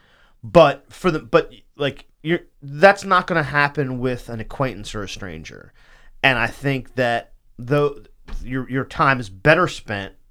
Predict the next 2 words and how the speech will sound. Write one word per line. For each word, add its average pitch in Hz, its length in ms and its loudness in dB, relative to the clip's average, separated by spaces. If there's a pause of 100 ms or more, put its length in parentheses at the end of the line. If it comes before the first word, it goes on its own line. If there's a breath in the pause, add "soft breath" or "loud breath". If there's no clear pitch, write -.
(400)
than 104 520 -6 (720)
organizing, 107 960 -6